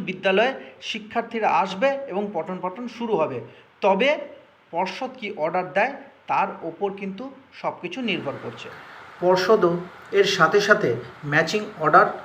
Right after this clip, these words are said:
বের করে, করেছে, সেটা আমি দিয়ে দিলাম, আপনারা দেখে নিন। অর্থাৎ সামার ভ্যাকেশন, অর্থাৎ গরমের ছুটির পর স্কুল খোলার ব্যাপারে যে অর্ডার, সে অর্ডারটা আপনারা দেখে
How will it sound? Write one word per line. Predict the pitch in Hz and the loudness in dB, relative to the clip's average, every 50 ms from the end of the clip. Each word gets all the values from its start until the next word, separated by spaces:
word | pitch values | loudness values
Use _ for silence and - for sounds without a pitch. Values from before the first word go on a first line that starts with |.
| - - - 127 | -16 -16 -8 -2
বের | 120 139 - 156 | 0 0 0 2
করে, | - 180 175 175 175 170 - | 4 4 4 4 2 0 2
করেছে, | 175 180 190 180 - 226 226 - - - - - - - | 4 4 4 6 4 2 0 0 -4 -10 -16 -18 -14 -8
সেটা | - - 175 180 208 208 208 - - - - | -4 -2 2 2 2 2 2 -2 -8 -10 -8
আমি | 151 156 160 156 | -6 -4 -4 -4
দিয়ে | 147 123 135 156 175 | -4 -2 4 6 8
দিলাম, | 175 202 214 214 208 - - - - - - - | 8 10 8 8 8 6 4 -2 -4 -8 -6 -4
আপনারা | 131 139 160 160 151 156 147 131 123 | -4 -2 0 2 4 4 4 8 8
দেখে | 185 185 - 220 | 8 10 10 8
নিন। | 185 156 127 117 - - - - - | 6 6 2 -2 -4 -8 -12 -8 -2
অর্থাৎ | 156 156 160 - 233 226 - - | -2 -2 2 2 2 0 0 -2
সামার | - 156 156 170 180 180 | -4 2 6 6 8 8
ভ্যাকেশন, | - 156 165 - 202 - - 220 214 - - - - - - - - - - - | 6 4 2 2 4 6 6 6 6 4 -2 -12 -16 -18 -20 -20 -20 -16 -10 -8
অর্থাৎ | - - 180 170 131 135 | -2 -2 0 0 2 4
গরমের | 143 160 175 185 185 180 - | 4 4 4 4 2 0 0
ছুটির | 190 175 202 196 175 185 | -2 0 0 0 0 0
পর | 185 185 214 - - - - - - - - - - - 135 123 | 4 6 6 6 6 0 -6 -12 -16 -18 -20 -20 -20 -18 -18 -18
স্কুল | - - - 226 226 226 226 220 - - - | -16 -6 -2 0 0 0 -2 -4 -8 -14 -10
খোলার | - - 165 180 190 190 185 | -2 2 8 10 10 10 10
ব্যাপারে | 170 170 165 - - 190 202 226 247 240 - - - - - - 127 113 | 8 6 4 6 4 6 6 6 6 4 0 -6 -14 -20 -20 -16 -14 -6
যে | 123 160 170 165 151 - - | -2 0 0 0 0 -2 -2
অর্ডার, | - - - 190 214 247 - - - - | 0 4 8 8 8 8 8 4 -4 -10
সে | - - - 185 | -12 -4 0 2
অর্ডারটা | 170 - - 139 - - - 233 277 - - - - - | 2 2 2 0 0 4 4 4 4 4 -2 -10 -8 -6
আপনারা | 135 127 131 143 139 156 196 | -4 -4 -2 0 2 2 4
দেখে | - 156 143 - - | 2 0 -4 -6 -8